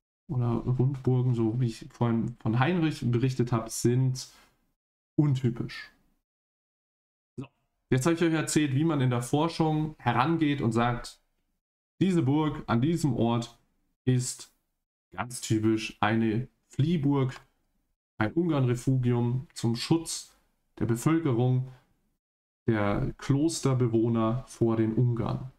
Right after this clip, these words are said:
So, und jetzt nimmt man all diese Sachen, die wir gerade besprochen haben und ausgemacht haben,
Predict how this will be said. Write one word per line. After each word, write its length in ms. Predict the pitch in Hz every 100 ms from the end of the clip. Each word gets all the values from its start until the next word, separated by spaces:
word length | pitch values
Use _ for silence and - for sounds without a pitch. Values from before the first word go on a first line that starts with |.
| _
So, 140 | 123 139
und 260 | - 143
jetzt 200 | 160 165
nimmt 240 | 190 226 214
man 200 | 196 185
all 260 | 131 190
diese 240 | 196 165 151
Sachen, 360 | 139 131 127
die 120 | 110 113
wir 100 | 110
gerade 360 | - 139 165
besprochen 420 | 151 - 123 135
haben 140 | 127 120
und 100 | 117
ausgemacht 540 | - - - 110 -
haben, 220 | 147 185